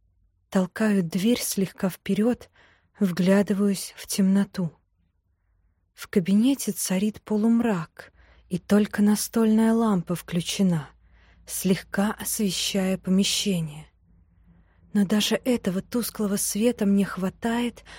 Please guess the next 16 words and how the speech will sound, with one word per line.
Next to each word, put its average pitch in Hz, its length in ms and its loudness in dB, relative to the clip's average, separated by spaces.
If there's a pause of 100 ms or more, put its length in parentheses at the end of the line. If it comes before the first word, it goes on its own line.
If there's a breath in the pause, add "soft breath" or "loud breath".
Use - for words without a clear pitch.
(160 loud breath)
чтобы 214 440 0
рассмотреть 214 680 0
мужчину, 214 800 2 (400 loud breath)
который 190 460 -2
сидит 180 480 -4
за 190 140 0
этим 175 340 0
столом. 180 520 -2 (1400)
Сердце - 560 0
моментально 208 640 6
падает 190 500 2
в - 100 -14
пятки, 226 560 -2 (500 soft breath)
ударяется 214 840 4 (420)
об 254 220 4 (140)
пол 226 200 4